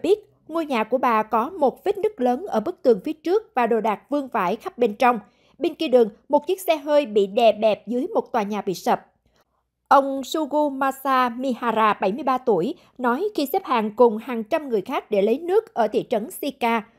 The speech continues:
đó là trận động đất mạnh. "Thật là một cách khủng khiếp để bắt đầu một năm mới. Không chỉ là một mớ hỗn độn, bức tường đã sụp đổ và có thể nhìn xuyên qua phòng bên cạnh.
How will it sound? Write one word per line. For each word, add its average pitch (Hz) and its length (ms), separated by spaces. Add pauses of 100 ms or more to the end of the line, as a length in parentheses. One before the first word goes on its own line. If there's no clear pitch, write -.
(180)
đó 240 240
là 247 340
trận 214 220
động 208 180
đất 330 200
mạnh. 196 280 (400)
"Thật - 260
là 254 200
một 233 220
cách - 220
khủng 214 300
khiếp 427 240 (160)
để 226 240
bắt 359 220
đầu 202 280
một 202 200
năm 196 220
mới. 196 260 (640)
Không 370 200 (100)
chỉ 226 240
là 302 160
một 208 180
mớ 240 240
hỗn 247 340
độn, 208 220 (320)
bức 392 220
tường 240 240
đã 220 100
sụp - 260
đổ 185 340 (220)
và 294 100
có 370 140
thể 240 280
nhìn 254 260
xuyên 339 360
qua 294 300
phòng 185 140
bên 226 160
cạnh. 214 260